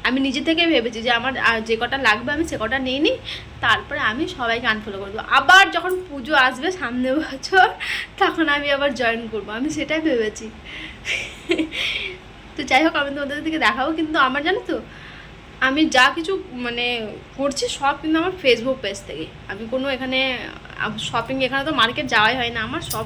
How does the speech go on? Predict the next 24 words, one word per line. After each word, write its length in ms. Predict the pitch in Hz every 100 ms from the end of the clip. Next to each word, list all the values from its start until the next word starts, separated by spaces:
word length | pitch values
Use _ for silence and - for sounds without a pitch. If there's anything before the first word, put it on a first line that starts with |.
| -
কিছু 200 | 247 269
আমার 160 | 277
অনলাইন 380 | 262 208 220 233
থেকেই 260 | 233 254 277
আসে। 260 | 226 294 370 - - - -
আর 140 | 254 254
এখন 220 | - 196 285
জানো 200 | 339 403
তো 80 | 370
Facebook 380 | 254 233 233 269
পেজদেরকে 440 | 262 247 269 269
ভরসা 480 | 320 214 214 226 285
করা 200 | 262 277
মানে 180 | 285 294
অনেকটাই 440 | 226 254 277 311
ভালো, 240 | 277 226 220
ওরা 180 | 240 277
যেরকম 440 | 240 254 302 269
বলছে 360 | 254 269 269 349
সেরকম 380 | 262 254 269
কোয়ালিটির 440 | 302 233 226 226 214
ওরা 220 | 226 233
জিনিস 380 | 220 214 233 208
দেয় 180 | 196